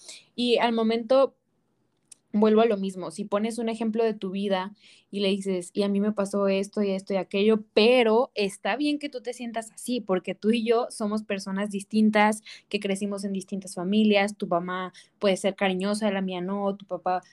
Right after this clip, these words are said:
puede ser gañón, la mía no, y esto te, todo tu círculo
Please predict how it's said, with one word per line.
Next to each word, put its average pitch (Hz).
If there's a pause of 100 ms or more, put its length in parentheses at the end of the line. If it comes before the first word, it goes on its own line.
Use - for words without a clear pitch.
(140)
puede 196
ser 196
gañón, 185
la 196
mía 180
no, 190
y 220
esto 294
te, 269
todo 349
tu 254
círculo 247